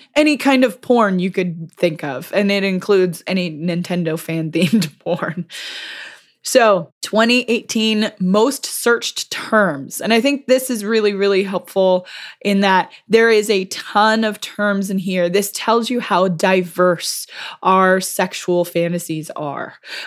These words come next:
Our fantasies are not typically just one thing. They're typically not just, like, one woman, one man,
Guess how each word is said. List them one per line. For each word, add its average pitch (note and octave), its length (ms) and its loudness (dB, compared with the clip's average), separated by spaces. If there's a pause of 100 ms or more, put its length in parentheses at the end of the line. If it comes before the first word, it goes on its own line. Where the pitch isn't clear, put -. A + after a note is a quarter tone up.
Our G3 160 4
fantasies A#3+ 500 0
are G3 160 2
not A#3 280 0
typically A3 500 -2
just G3 300 -4
one F#3 460 0
thing. F3+ 440 -4
They're D#3+ 120 -4
typically G3 480 -2
not F3+ 280 0
just, F3 280 -2
like, E3 280 -2 (320)
one F#3 320 2
woman, F3+ 500 0
one F#3 240 2
man, F3 460 0